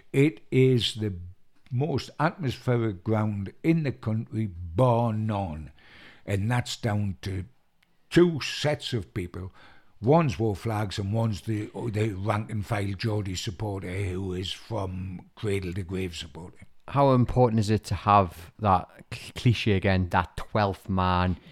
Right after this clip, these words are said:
Speaker 2: you know, that atmosphere back
Speaker 1: Yeah.
Speaker 2: in the players? I mean, it really does act as, as, as a twelfth man, and, and opposition,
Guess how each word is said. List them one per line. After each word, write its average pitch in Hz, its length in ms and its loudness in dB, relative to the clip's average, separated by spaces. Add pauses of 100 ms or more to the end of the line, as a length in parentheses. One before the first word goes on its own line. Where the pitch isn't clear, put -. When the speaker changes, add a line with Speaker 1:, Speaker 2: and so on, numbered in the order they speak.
(140)
Speaker 2:
you 92 80 -8
know, 90 160 0
that 92 280 4 (140)
atmosphere 98 920 0 (380)
back 113 240 4
Speaker 1:
Yeah. 117 40 4
Speaker 2:
in 104 60 2
the 92 80 0
players? 90 360 -2
I 98 40 0
mean, 101 260 0 (380)
it 107 160 -10
really 120 540 2 (120)
does 113 560 2 (760)
act - 440 -2 (100)
as, 95 400 -2
as, 113 220 2
as 117 200 4
a 170 40 2
twelfth 98 300 2
man, 104 200 4
and, 110 160 2
and 113 180 4
opposition, 110 640 0